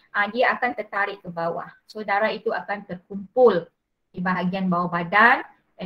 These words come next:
dia sukar mena-, uh, mengalir ke atas. So, dia akan paksa jantung kamu untuk bekerja dengan lebih kuat untuk pam darah ke seluruh badan. So, dia akan tingkatkan tekanan darah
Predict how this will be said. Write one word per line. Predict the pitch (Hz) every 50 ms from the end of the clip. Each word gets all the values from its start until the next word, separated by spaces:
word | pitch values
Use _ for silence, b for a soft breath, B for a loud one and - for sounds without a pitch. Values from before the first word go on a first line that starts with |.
| 185
dia | 190 185
sukar | - - 220 - _ - 262 254 247 220
mena-, | 202 190 185 185 185 190 190 -
uh, | 180 180 180 175
mengalir | 180 180 180 185 190 196 196 -
ke | - -
atas. | 180 180 - - 170 170 180 - - _
So, | - 247 247
dia | 233 240 220 220 -
akan | 226 226 226 -
paksa | 233 214 - - - - 269 247
jantung | 214 208 202 202 208 202 - 233 233 233
kamu | - 185 185 185 190 202 208 - 202 185
untuk | - - -
bekerja | 185 185 - 190 180 180 180 202 196
dengan | 196 185 180 - 170
lebih | 175 175 180 170 190 185 - _
kuat | - 262 247 208 - - - - _ _ _ _ _ _ _ _
untuk | - 196 196 - 190 - - _
pam | - 196 190 190 190 190 185
darah | 170 170 175 180 196 220 262 302 - - - _ _ _ _ 190
ke | 185
seluruh | - - 180 175 170 180 175 170 175 180 185 185 185 - _ _ _ _ _ _ -
badan. | 156 160 165 170 170 165 156 160 165 -
So, | 190
dia | 202 247 240 - -
akan | 247 240 240
tingkatkan | - 220 180 185 185 - - - - - 190 180 165 165 - - - - _ _ _ _ _
tekanan | 160 - - 170 165 170 175 170
darah | 170 170 165 165 170 - 233 262 302 320